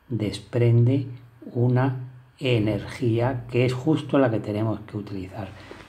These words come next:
que tenemos que calcular, es la energía reticular, ¿eh? Lo que llamamos U. Bueno,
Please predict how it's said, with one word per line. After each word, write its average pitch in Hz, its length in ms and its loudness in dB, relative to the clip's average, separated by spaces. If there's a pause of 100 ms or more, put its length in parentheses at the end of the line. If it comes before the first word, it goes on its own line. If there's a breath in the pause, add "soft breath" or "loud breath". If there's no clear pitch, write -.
que 123 120 2
tenemos 120 260 6
que 120 120 0
calcular, 101 500 -6
es 107 120 -2
la 107 140 -2
energía 113 480 -2
reticular, 123 1120 -2 (120)
¿eh? 127 100 -4
Lo 131 160 -6
que - 120 -14
llamamos 110 520 -4 (540)
U. 123 160 2 (1400 loud breath)
Bueno, 117 260 2